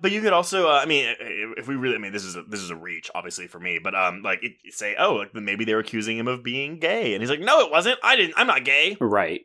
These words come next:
Speaker 2: yeah. You
Speaker 1: So.
Speaker 2: can conflate murder with gay, sadly,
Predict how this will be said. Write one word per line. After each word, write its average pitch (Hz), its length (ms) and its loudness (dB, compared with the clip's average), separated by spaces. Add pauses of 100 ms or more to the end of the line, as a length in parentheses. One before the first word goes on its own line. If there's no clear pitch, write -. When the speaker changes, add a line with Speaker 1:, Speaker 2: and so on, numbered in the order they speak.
(120)
Speaker 2:
yeah. 90 200 2 (340)
You 107 120 -2
Speaker 1:
So. 101 80 -4
Speaker 2:
can 101 280 0
conflate 110 720 0 (180)
murder 104 540 4
with 92 360 0
gay, 82 520 0 (280)
sadly, 85 640 -4